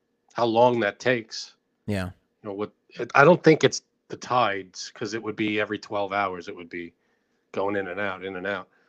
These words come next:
Speaker 1: I think it's just, probably some of it has to do with the tides. I'm sure some of it has to do with other things. It's a full moon tonight. I have no idea. I don't know what causes it.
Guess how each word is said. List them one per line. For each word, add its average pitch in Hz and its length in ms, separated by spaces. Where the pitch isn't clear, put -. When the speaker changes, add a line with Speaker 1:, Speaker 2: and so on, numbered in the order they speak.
Speaker 1:
I 107 100
think - 220
it's - 140
just, - 360
probably 117 400
some 113 280
of 107 120
it 104 100
has 107 160
to - 80
do 110 140
with 107 100
the - 60
tides. 104 600
I'm 92 80
sure - 180
some 110 240
of 104 100
it 101 80
has 101 140
to 101 100
do 101 220
with 98 480
other 110 380
things. 104 480
It's 101 100
a 98 40
full 117 220
moon 110 240
tonight. 110 300
I 131 120
have 113 200
no 95 160
idea. 87 280
I 131 80
don't 117 120
know 107 100
what 98 320
causes 98 440
it. 98 140